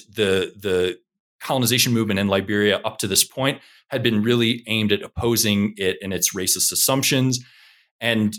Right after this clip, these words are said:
really at this moment, there's a some, to some degree, reconsideration of that among, um, free, uh, Black leaders in the North who thought about, you know, this, i-, i-, this m-, moment at which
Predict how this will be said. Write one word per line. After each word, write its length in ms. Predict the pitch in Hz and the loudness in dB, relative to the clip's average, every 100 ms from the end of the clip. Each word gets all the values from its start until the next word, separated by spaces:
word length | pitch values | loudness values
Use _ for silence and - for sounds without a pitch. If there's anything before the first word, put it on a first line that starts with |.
| - _ _ | -12 _ _
really 360 | 127 143 135 120 | -6 -2 0 2
at 160 | 110 - _ _ 107 | 0 -2 _ _ _
this 260 | 131 127 | -4 -2
moment, 500 | 123 175 185 147 117 | 0 0 2 -2 -4
there's 240 | 117 113 113 | -2 0 0
a 140 | - - | -4 -6
some, 420 | - - 160 160 | -2 0 2 0
to 240 | 143 - | -4 -4
some 160 | - 143 | 0 0
degree, 260 | 147 113 104 | 0 0 2
reconsideration 880 | 107 110 117 - 110 107 104 107 | 2 0 0 0 2 2 2 0
of 120 | 92 90 | 0 2
that 180 | 85 | 2
among, 360 | 90 90 90 90 87 | 2 0 -2 -6 -2
um, 340 | 87 85 85 | 0 0 -4
free, 720 | - - 117 104 98 92 92 - _ | -10 -6 -2 0 0 0 -4 -10 _
uh, 280 | 92 87 85 - | -2 0 0 -6
Black 300 | 104 98 - | -2 -2 -2
leaders 320 | 107 101 98 101 | -4 0 0 0
in 80 | |
the 100 | 90 | 0
North 340 | 92 98 92 - - | 2 2 2 0 -4
who 280 | 107 95 95 _ _ _ _ _ _ _ _ _ _ _ | -4 -4 -8 _ _ _ _ _ _ _ _ _ _ _
thought 220 | 160 151 143 | -4 -2 0
about, 380 | 120 107 104 _ _ | 0 0 -4 _ _
you 120 | 113 | 0
know, 120 | 101 | 0
this, 380 | 95 120 113 - 127 | 0 -2 0 -2 -4
i-, 120 | 131 123 | -4 -4
i-, 160 | 120 - _ _ _ _ _ _ | -4 -8 _ _ _ _ _ _
this 300 | 123 117 131 | -4 0 0
m-, 180 | 127 127 _ | -4 -8 _
moment 420 | 123 135 147 139 | 0 2 2 0
at 100 | 110 | 0
which 420 | 113 107 - - | 0 0 0 -4